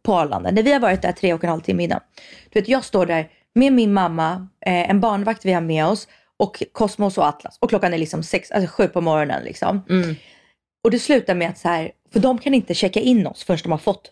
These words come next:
Speaker 1: se de här, alltså uppgifterna liksom.
Speaker 2: Men
Speaker 1: Att det är
Speaker 2: vänta,
Speaker 1: infört
Speaker 2: den
Speaker 1: i
Speaker 2: här,
Speaker 1: systemet.
Speaker 2: den här storyn har du dragit där i podden?
Speaker 1: Ja.
Speaker 2: För visst
Speaker 1: Och det
Speaker 2: ropar
Speaker 1: slut-
Speaker 2: hon då och bara,
Speaker 1: Nej, det,
Speaker 2: "Hon
Speaker 1: det,
Speaker 2: ska
Speaker 1: det
Speaker 2: in"?
Speaker 1: slutar, det slutar med att det kommer fram en kvinna till mig som jobbar där. Hon bara,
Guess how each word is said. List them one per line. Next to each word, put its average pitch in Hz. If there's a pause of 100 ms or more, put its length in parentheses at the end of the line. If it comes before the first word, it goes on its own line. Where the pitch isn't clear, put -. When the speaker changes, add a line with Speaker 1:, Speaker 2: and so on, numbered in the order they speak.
Speaker 1:
se 196
de 156
här, 156 (300)
alltså 190
uppgifterna 208
liksom. - (380)
Speaker 2:
Men 262
Speaker 1:
Att 240
det 311
är 320
Speaker 2:
vänta, 294
Speaker 1:
infört 185
Speaker 2:
den 208
Speaker 1:
i -
Speaker 2:
här, 262
Speaker 1:
systemet. 190
Speaker 2:
den 240
här 262
storyn 247
har 190
du 170
dragit 180
där 170
i 160
podden? - (340)
Speaker 1:
Ja. 175
Speaker 2:
För 269
visst 277
Speaker 1:
Och 294
det 349 (180)
Speaker 2:
ropar 339
Speaker 1:
slut- 277
Speaker 2:
hon 202
då 160 (180)
och 220
bara, 180
Speaker 1:
Nej, 220
det, 262
Speaker 2:
"Hon 254
Speaker 1:
det, 220
Speaker 2:
ska 226
Speaker 1:
det 233
Speaker 2:
in"? 269
Speaker 1:
slutar, 269 (540)
det 220
slutar 277
med 294
att 277
det 220
kommer 190
fram 214
en 180
kvinna 185
till 185
mig 175
som 208
jobbar 190
där. - (560)
Hon 214
bara, 180